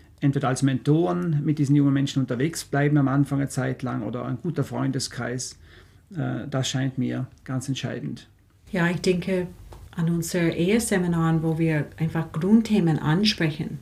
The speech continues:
Speaker 2: Wie bin ich geprägt von meiner, äh, Herkunftsfamilie? Wie schaut gute, k-,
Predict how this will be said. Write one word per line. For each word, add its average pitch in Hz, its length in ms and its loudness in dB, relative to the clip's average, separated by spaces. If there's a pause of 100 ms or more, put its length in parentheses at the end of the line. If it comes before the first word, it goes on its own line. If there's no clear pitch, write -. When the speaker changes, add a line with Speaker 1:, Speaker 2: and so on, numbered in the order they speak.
(200)
Speaker 2:
Wie 175 220 0
bin 180 160 2
ich 180 160 -2
geprägt 170 500 0
von 160 180 0
meiner, 156 300 2
äh, 151 40 -6 (560)
Herkunftsfamilie? 156 1080 0 (760)
Wie 160 260 -2
schaut 190 360 2
gute, 202 240 -2
k-, - 200 -6